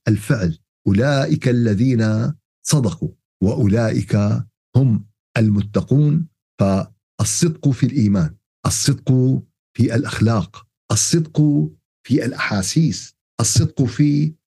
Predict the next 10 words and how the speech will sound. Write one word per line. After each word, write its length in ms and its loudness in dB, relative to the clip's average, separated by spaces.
المشاعر 760 0
يحقق 720 -4
التقوى 760 -4
لنا 380 2
على 500 0
الدوام. 440 -4
فترتبط، 960 -4
آه، 920 -6
أعمال 600 0
الصادقين، 920 0